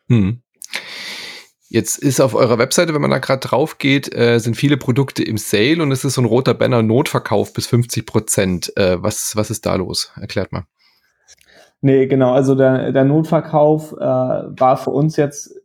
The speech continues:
Speaker 2: in den zwei Jahren, die wir Oak twenty-five aktiv machen, auch so der, der schwierigste Schritt, ähm, und auch ziemlich hart.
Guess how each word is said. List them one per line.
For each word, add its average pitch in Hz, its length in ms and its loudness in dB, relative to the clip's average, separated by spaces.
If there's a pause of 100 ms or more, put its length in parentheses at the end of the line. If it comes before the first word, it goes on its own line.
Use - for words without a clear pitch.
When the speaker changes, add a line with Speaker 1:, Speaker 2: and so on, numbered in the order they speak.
Speaker 2:
in 139 220 -2
den 131 320 2
zwei 131 260 0
Jahren, 135 320 2
die 131 160 2
wir 123 140 2
Oak 127 140 -4
twenty-five 127 440 -2
aktiv - 400 -4
machen, 127 240 0
auch 127 200 0
so 120 220 2
der, 117 400 2
der 123 140 0
schwierigste 139 560 0
Schritt, 151 520 -2
ähm, 123 440 2
und 127 460 -12
auch 131 140 -18
ziemlich 131 500 -2 (400)
hart. 139 380 0